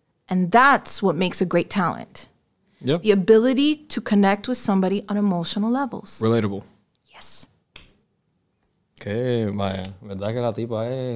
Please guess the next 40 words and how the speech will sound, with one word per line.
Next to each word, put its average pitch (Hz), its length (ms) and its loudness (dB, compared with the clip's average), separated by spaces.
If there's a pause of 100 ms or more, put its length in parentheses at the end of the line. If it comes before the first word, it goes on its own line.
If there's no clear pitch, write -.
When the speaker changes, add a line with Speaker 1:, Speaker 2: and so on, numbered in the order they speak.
Speaker 2:
es - 440 -10 (760)
chef's 110 300 -8
kiss? - 400 -10 (280)
Speaker 1:
Thank 302 220 -12
you. 175 160 -10 (140)
Speaker 2:
This 101 180 -6
is 117 100 -2
why, 120 200 2
this 101 120 -6
is 127 120 -6
why, 156 240 -4 (200)
this 104 140 -8
is 131 80 -4
why 135 240 2
the 127 260 4
Lucy 135 280 4
Lopez. 127 520 0 (460)
Speaker 1:
<laughs> - 460 -20
Speaker 2:
Thank 101 180 -2
you, 95 60 -4
Lucy. 92 200 -4
Speaker 1:
You're 107 40 2
Speaker 2:
That 101 40 4
Speaker 1:
so 101 60 4
Speaker 2:
was, 101 120 -2
Speaker 1:
sweet. - 180 -12
Speaker 2:
that 98 100 -2
was 101 140 0
very 95 220 -2
kind. 107 300 -6 (100)
Speaker 1:
Yeah, 320 180 -2
man, 254 160 0
I 277 40 -2
mean 311 160 -4
it. - 100 -4 (540)
What 214 120 2
else? 180 340 0 (200)
Speaker 2:
Um, 107 840 0
you 107 160 0
mentioned 113 520 2